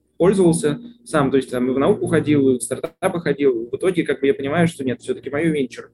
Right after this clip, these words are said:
И такие итерации, как бы, повторять по циклам до тех пор, пока ты не, ну, твой внутренний голос не скажет, что да, все супер, это прям мое, я здесь получаю максимальный кайф от того, что делаю. Вот если все равно что-то не нравится, да, в, в текущей работе, или,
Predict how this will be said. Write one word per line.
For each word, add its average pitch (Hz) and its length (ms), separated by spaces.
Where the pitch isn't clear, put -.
И 175 260
такие 180 300
итерации, 170 500
как 143 180
бы, 139 80
повторять 165 420
по 131 100
циклам 185 380
до 143 100
тех 160 180
пор, 220 180
пока 165 240
ты 156 100
не, 151 180
ну, 170 220
твой 175 180
внутренний 170 380
голос 208 320
не 170 80
скажет, 165 360
что - 140
да, 147 180
все 139 180
супер, - 300
это 123 140
прям 127 200
мое, 147 380
я 156 140
здесь 156 160
получаю 160 380
максимальный 143 520
кайф 190 260
от - 80
того, 131 200
что 135 140
делаю. 110 340
Вот 156 180
если 180 460
все - 160
равно 190 220
что-то 180 240
не 170 100
нравится, 131 440
да, 156 200
в, 131 680
в 131 240
текущей 135 400
работе, 120 480
или, 156 420